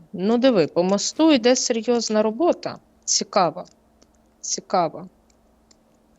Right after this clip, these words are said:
М, дивись, по мосту одразу випадає карта ностальгії. А,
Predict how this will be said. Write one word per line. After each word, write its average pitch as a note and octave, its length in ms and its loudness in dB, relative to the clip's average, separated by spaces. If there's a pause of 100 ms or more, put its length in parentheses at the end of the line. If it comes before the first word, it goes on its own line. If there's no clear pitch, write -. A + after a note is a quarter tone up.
(1400)
М, A3 560 2 (100)
дивись, G#3 420 -2
по G#3 140 -6
мосту B3+ 340 -2
одразу C#4+ 380 -2
випадає A3+ 440 2
карта G#3+ 360 -4
ностальгії. E3+ 720 -8 (1900)
А, C4 760 2